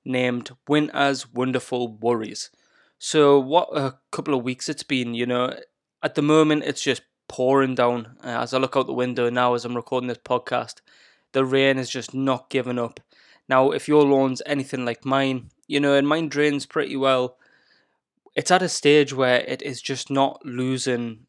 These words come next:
it's not getting a chance to fully dry up. It's just any sort of good bit of rain that we get, there's so much water in or, in or around the lawn. It's just unbelievable. Not flooding, but,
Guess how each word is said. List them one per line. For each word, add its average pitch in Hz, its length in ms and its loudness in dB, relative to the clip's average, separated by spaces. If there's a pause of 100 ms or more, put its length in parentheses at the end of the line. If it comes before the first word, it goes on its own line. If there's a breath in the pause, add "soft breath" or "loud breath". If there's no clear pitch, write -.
(140)
it's 131 140 -8
not 160 160 2
getting 143 140 2
a 127 40 -6
chance 135 220 -4
to - 40 -14
fully 127 280 -2
dry 120 340 4
up. 120 220 0
It's 123 160 -10
just - 220 -8 (140)
any 160 200 -2
sort 135 340 0
of - 300 -4 (240)
good 131 160 -4
bit 139 160 0
of 127 80 -6
rain 131 220 0
that 120 120 -2
we 123 120 -10
get, 120 300 0 (460 soft breath)
there's 120 160 -6
so 151 260 4
much 139 240 -2
water 127 520 4
in 131 180 -6
or, 127 320 0 (140)
in 139 160 -2
or 123 240 0
around 123 480 0 (100)
the 120 120 -2
lawn. 120 380 -2
It's - 240 -14
just 120 200 -10
unbelievable. 120 680 -6
Not 165 200 -2
flooding, 135 520 0
but, 120 220 0